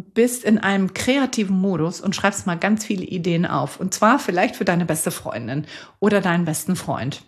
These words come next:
oder irgendwen sonst. Ja? Also alle Dinge aufzuschreiben, auch die, wo du vielleicht denkst, dass die noch nicht zu dir passen. Ja, weil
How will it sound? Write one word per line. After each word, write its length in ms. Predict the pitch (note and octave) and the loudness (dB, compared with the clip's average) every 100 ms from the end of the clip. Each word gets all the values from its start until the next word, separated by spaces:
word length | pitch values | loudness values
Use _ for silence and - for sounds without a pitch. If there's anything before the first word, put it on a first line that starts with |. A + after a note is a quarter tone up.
| _ _ _ _ _ _ _ _ - - | _ _ _ _ _ _ _ _ -18 2
oder 420 | G3+ G#3 G#3 - - | 6 8 6 2 4
irgendwen 480 | F#3+ F3 E3 D#3+ D3 | 4 4 0 0 -2
sonst. 480 | C#3 - - - - - - - _ | -4 -12 -14 -18 -20 -20 -20 -20 _
Ja? 280 | - A3 D4+ - - _ - | 2 2 2 -4 -20 _ -2
Also 400 | F#3+ G3+ F#3+ - - | 0 2 -2 -2 2
alle 320 | G3 D4+ D#4+ | 6 6 4
Dinge 420 | D#4+ A#3 A3+ - | 2 0 2 0
aufzuschreiben, 720 | B3 - A3+ - - F3+ F#3+ | -2 -2 -6 -6 -4 -2 -2
auch 240 | - G3 - - _ | -2 -4 -4 -16 _
die, 300 | C4+ F#4 F4+ | -4 0 0
wo 140 | A#3 A#3 | 0 -2
du 100 | A#3 | -2
vielleicht 560 | - G#3+ G3+ G#3 - - | 2 4 4 4 -2 -12
denkst, 760 | E3+ D#3+ G#3+ A3+ A3+ C#4+ - - - - _ _ | -2 4 6 6 4 2 -2 -10 -20 -20 _ _
dass 300 | G3 G#3 - | 0 0 0
die 100 | G#3+ | 0
noch 400 | G3+ G3 - - | 2 0 -4 4
nicht 600 | G#3+ A#3 C4+ - - - _ | 8 8 6 2 -8 -18 _
zu 220 | - - F3 | -16 -10 -6
dir 180 | D3 | -6
passen. 600 | D3 - D#3+ - - - _ _ _ _ _ _ _ _ _ | -8 -8 -10 -10 -12 -14 _ _ _ _ _ _ _ _ _
Ja, 220 | F#3+ G#3+ G#3 | -2 0 2
weil 240 | G#3 G#3+ | 2 2